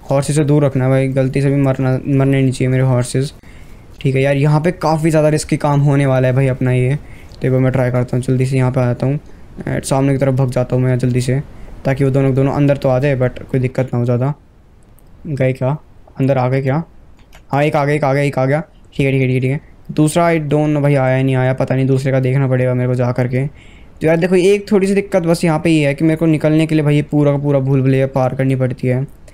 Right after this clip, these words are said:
तो वो बाहर ना निकल गए हो यार, बस मेन प्रॉब्लम ये है। अगर बाहर निकल गए होगे ना भाई फिर दिक्कत हो जाएगी,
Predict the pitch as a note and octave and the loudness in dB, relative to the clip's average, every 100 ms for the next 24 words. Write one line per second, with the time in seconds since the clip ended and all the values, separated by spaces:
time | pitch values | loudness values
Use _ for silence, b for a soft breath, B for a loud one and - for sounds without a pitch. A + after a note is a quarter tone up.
0 | b b b b C#3 C#3 C3+ C#3+ F3+ F#3+ | b b b b -2 0 2 2 4 2
1 | D#3+ - B2+ C3 C3 C3 C3 C3 C#3 C3+ | 0 0 0 2 2 2 0 -2 -2 0
2 | C3+ C3+ B2+ C3 C3+ B2+ B2+ C#3+ C3+ C#3+ | -2 -2 -2 0 -2 0 0 0 0 0
3 | D3 D3 C#3 C3+ C#3+ C#3+ C3+ C#3+ C#3 C3+ | 0 0 0 0 2 0 0 0 -2 -2
4 | C3+ C3 B2 A#2+ C#3 D3+ | -2 0 0 -2 -2 -6